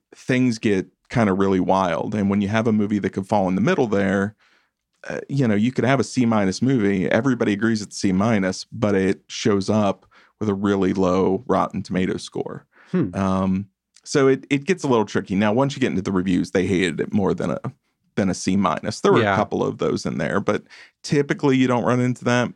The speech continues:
Speaker 1: But, um, that's, yeah, that's how Rotten Tomatoes works.
Speaker 2: Mm. They should really have that squishy bit in the
Speaker 1: Just
Speaker 2: middle.
Speaker 1: squishy bit in the middle.
Speaker 2: Yeah.
Speaker 1: Ketchup, just, like, a bottle of ketchup right in the middle. It was good enough to squish up and, you know, process.
Speaker 2: Right.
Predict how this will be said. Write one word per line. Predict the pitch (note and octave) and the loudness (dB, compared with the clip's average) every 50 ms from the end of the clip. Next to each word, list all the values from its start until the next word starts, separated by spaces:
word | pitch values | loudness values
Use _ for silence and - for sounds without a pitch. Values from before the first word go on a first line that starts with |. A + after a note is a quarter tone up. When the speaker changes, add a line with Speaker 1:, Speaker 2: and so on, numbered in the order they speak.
| _ - | _ -16
Speaker 1:
But, | A2 - G2+ G2+ F#2 - _ - | -8 -4 -4 -4 -4 -6 _ -4
um, | G#2 G2 G2 F#2+ F#2+ F#2+ F#2+ F#2+ - | -2 0 0 0 0 0 -2 -2 -2
that's, | C3+ D#3 D#3 - - - | -2 -2 -2 -4 -8 -4
yeah, | G#2+ C#3+ E3 - - | -2 0 0 -2 -2
that's | - A2+ A2+ - | -2 -4 -2 0
how | - C3+ B2+ | 0 0 2
Rotten | A#2+ A#2+ A#2 - A#2 | 2 0 0 -2 -4
Tomatoes | A2 - A#2 A2 G#2 G#2+ G2+ G2+ - | -6 -4 -2 -2 0 0 -2 -2 -2
works. | G2 - - - - - - E3+ | -2 -2 -2 -6 -14 -18 -12 -8
Speaker 2:
Mm. | A#2+ G#2+ G2+ F#2+ F#2 F2+ _ _ _ _ - | -6 -6 -6 -6 -8 -12 _ _ _ _ -10
They | - C3+ C#3 | -4 -4 -4
should | C#3 - A#3 G3 D#3+ | -2 -2 -2 -2 0
really | D3 F3+ G3 G#3 E3 | 0 0 2 2 2
have | D#3 E3+ D3+ | 0 0 0
that | E3 D#3 C3+ | 0 -2 -2
squishy | - - - D#3+ E3+ F3 - G3+ E3 | -2 -4 -2 -2 -2 0 0 -2 0
bit | A#2 A#2 A2 | 0 0 0
in | A2 | 0
the | A2+ A2+ | 0 0
Speaker 1:
Just | A#2 C3+ | 2 0
Speaker 2:
middle. | E3 D#3 G#2 F2+ F2 | 2 2 0 0 0
Speaker 1:
squishy | - - - - A2 A2 - - | -4 -8 -4 -4 -4 -2 -2 -2
bit | B2+ B2+ | -2 0
in | B2+ | 0
the | C#3 D3 | 0 0
middle. | D#3+ F3+ D3+ B2 - _ - G#3 | 0 0 0 -2 -4 _ -12 -8
Speaker 2:
Yeah. | C3+ A2+ G#2+ G2+ | -6 -6 -4 -2
Speaker 1:
Ketchup, | - G#3+ G#3 - - - - _ _ _ - | -2 -2 -2 0 -2 -6 -6 _ _ _ -4
just, | C#3 C3+ - _ - - | -4 -4 -4 _ -2 0
like, | A2 G#2 F#2 - | 0 0 2 0
a | - | -2
bottle | A2 A2 A2 B2+ C3 C#3+ C#3+ D3 | 0 2 2 2 2 2 0 -2
of | C3+ - | -2 -2
ketchup | B2+ G#2+ G#2 - - G2 - G#2+ | -2 -4 -2 -2 -6 -4 -2 0
right | G2+ G#2+ | 0 0
in | G2+ G2+ | 0 0
the | G#2+ | 0
middle. | G#2 G2 G2 G2 F#2+ F2+ F2 - _ _ _ _ _ _ _ _ _ _ - | 0 2 2 2 2 0 -2 -4 _ _ _ _ _ _ _ _ _ _ -4
It | G#2 - D#2 | -2 0 0
was | G2 F#2+ F#2 - | 0 -2 -2 -6
good | G#2 G2+ G#2 A#2 A#2 B2 | -12 -4 -2 -2 0 2
enough | C3 B2+ A#2 A2+ A2 A2 - | 2 2 2 2 2 0 -2
to | - - | -4 -6
squish | - - - G#2 G2+ F#2+ - G2 | -6 -2 0 0 0 0 0 0
up | F#2+ F#2 F#2 - - _ - | 0 0 0 -2 -10 _ -4
and, | F#2+ F#2+ F#2 F#2 F#2 - _ _ _ _ _ _ _ - | -2 0 0 0 -2 -4 _ _ _ _ _ _ _ -4
you | A2+ G2+ | -4 -2
know, | F#2 E2 F2 | -2 -4 -6
process. | - - - G2+ F#2 F#2+ - - - - - - - - _ _ _ _ _ - | -6 -2 0 0 0 0 -2 -6 -6 -6 -8 -12 -18 -20 _ _ _ _ _ -2
Speaker 2:
Right. | - E3+ C#3+ G#2+ - - - | 0 2 2 2 0 -6 -16